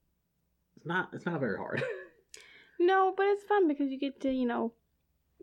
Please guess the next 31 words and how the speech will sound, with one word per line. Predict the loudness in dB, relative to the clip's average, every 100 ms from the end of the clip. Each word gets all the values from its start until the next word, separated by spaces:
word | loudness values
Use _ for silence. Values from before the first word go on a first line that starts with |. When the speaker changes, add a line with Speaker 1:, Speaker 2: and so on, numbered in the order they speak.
| -8
Speaker 2:
collect | -2 0 0 -6 -20 _ _ _ _ _ -8
points | -2 -2 -2 -8 -18 _
to | -12
get | -4 -4 -4 _ _ _
s-, | _ _ _ _ _
weird, | -4 -2 0 0 0 -4
cool | -6 0 0
powers | 0 -6 -6 -4 -2 -4 -6 _
Speaker 1:
Mm-hmm. | -12 -10 -4
Speaker 2:
and | -2
abilities | -2 -2 -2 -2 -2 -4 _ -20 -10
that | -4 -2
are | -2
considered | 0 -2 0 -2 0
mutations | 0 0 0 -2 -2 -4
but | -2
are | -2 -4 _ _ _
definitely | 0 0 2 0
just | 0
magic. | -4 -8 -10 -14 -18 -20 _ _ _ _
Speaker 1:
Oh, | -2
one | 0 0
hundred | 0
percent. | -2 -4 -6 -4
<laughs> |
The, | -4 -2 -4 -6 -14 -20 -20 -2
the, | 0 0 -2 -2 0
there's, | -2 0
like, | -2 0
a | 0
weird | 2 4 2 0